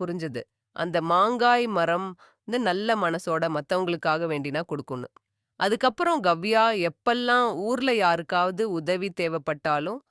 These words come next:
அந்த மரத்தாண்ட போயி அவங்களுக்காக வேண்டுவா. கவ்யா அந்த மாயாஜால மரத்தோட சக்தியை பயன்படுத்தி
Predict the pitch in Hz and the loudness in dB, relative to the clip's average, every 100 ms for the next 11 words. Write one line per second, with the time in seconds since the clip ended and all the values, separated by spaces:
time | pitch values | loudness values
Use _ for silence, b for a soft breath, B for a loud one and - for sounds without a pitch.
0 | _ 151 165 156 147 156 180 208 185 160 | _ -8 -2 0 0 0 0 0 0 -2
1 | - 165 160 175 220 262 _ _ - 151 | -2 -4 -4 -6 -8 -10 _ _ -2 -2
2 | 156 156 165 165 190 156 135 127 120 - | 0 -2 0 0 0 -2 -4 -4 -6 -8
3 | _ _ _ _ _ _ - 165 220 269 | _ _ _ _ _ _ -4 2 2 4
4 | 294 285 269 180 190 180 175 190 240 269 | 4 4 2 0 -2 0 4 4 4 2
5 | 220 202 190 185 165 160 175 185 160 165 | 4 4 4 2 0 0 0 -2 -2 -2
6 | 165 - - 262 208 180 165 190 180 160 | -4 -4 -2 -2 2 2 2 0 -2 -4
7 | - 170 190 | -6 -10 -10